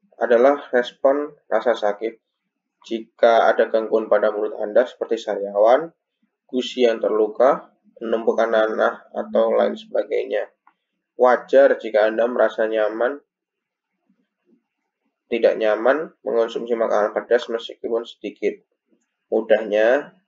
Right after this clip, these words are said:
Anda bisa membayangkan Anda memiliki luka pada bagian tubuh yang lain dan Anda mengoleskan cabai atau sambal.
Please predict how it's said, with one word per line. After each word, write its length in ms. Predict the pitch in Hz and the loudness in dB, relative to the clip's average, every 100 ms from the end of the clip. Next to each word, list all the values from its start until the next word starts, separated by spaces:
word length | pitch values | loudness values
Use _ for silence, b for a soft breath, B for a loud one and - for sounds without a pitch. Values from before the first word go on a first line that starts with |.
| 113 | -6
Anda 560 | 110 110 127 139 139 | -6 0 2 4 2
bisa 240 | 127 120 113 | 0 -4 0
membayangkan 640 | 104 104 110 110 131 - | 2 2 0 0 0 0
Anda 240 | 110 123 | 0 -2
memiliki 320 | 120 113 - 113 | -2 -6 -6 -6
luka 240 | 110 120 | -4 -2
pada 240 | - 104 | -2 -2
bagian 240 | 104 101 104 | -2 -4 -4
tubuh 400 | 104 - 117 - _ _ _ _ _ _ _ | -8 -6 -8 -8 _ _ _ _ _ _ _
yang 240 | 107 101 | -2 2
lain 240 | 104 117 135 | 2 2 0
dan 160 | 101 | -2
Anda 240 | 107 104 117 | 0 0 0
mengoleskan 560 | 117 110 104 - 113 | 0 2 2 0 -4
cabai 480 | 110 101 - 107 - | 0 0 2 0 0
atau 160 | - - - | 0 -2 -2
sambal. 480 | 98 104 71 73 | -4 0 2 2